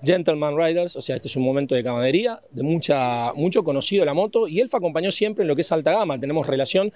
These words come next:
tanto con la gente de Royal Enfield, hay muchas marcas conocidas que nosotros trabajamos con ellos,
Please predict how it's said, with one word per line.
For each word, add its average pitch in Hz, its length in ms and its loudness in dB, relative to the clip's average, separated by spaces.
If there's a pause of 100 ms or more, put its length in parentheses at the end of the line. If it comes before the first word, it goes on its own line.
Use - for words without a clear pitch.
(280)
tanto 135 200 0
con 123 100 -2
la 120 60 -4
gente 131 240 -2
de 120 80 -4
Royal 120 260 0
Enfield, 220 540 2
hay 147 180 0
muchas 196 460 2
marcas 175 340 -2
conocidas 151 460 -2
que 131 100 -8
nosotros 135 320 -4
trabajamos 131 460 -2
con 127 100 -4
ellos, 175 500 0